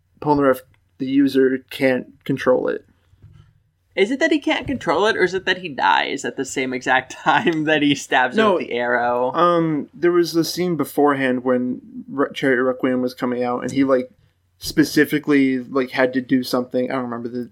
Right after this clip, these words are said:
Speaker 1: exacts, but
Speaker 2: Right.
Speaker 1: he had to do something to stop it 'cause he knew he couldn't control it.
Speaker 2: Right, back in the past.
Speaker 1: Yeah.
Speaker 2: Yeah. Chariot Requiem's a berserk boy. My love for you is like a tr-
Speaker 1: I mean, some stands, they just have a mind of their own, but I guess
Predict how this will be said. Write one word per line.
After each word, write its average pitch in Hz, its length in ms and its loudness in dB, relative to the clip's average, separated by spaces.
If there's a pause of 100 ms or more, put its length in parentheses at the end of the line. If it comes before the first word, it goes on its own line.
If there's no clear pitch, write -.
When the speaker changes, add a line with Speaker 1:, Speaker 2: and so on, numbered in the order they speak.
Speaker 1:
exacts, 123 500 -4
but 131 240 0
Speaker 2:
Right. 135 280 -2
Speaker 1:
he 147 60 2
had 143 100 4
to 131 60 -12
do 147 100 4
something 131 280 -2
to 123 80 -6
stop 120 340 0
it 123 140 -6
'cause 127 100 -18
he 127 160 -12
knew 135 220 -2
he 127 80 -4
couldn't 131 240 -6
control 151 400 -8
it. 147 60 0
Speaker 2:
Right, 139 340 0
back 135 240 0
in 131 80 -4
the 123 80 -8
past. 120 480 -4
Speaker 1:
Yeah. 139 140 2
Speaker 2:
Yeah. 143 320 -2 (360)
Chariot 254 280 0
Requiem's 190 460 0
a 190 40 2
berserk 139 440 0
boy. 143 440 0 (960)
My 139 180 0
love 135 240 -6
for 139 260 2
you 139 360 0
is 139 220 -2
like 139 280 -4
a 143 140 -2
tr- 151 260 -6 (600)
Speaker 1:
I 175 80 0
mean, 180 180 2
some 226 240 2
stands, 139 400 0
they 139 100 2
just 131 200 -6
have 131 260 0
a 123 60 0
mind 123 260 -2
of 120 60 -12
their 127 180 -2
own, 127 180 -2
but 127 280 -2 (480)
I 143 100 0
guess 143 320 -2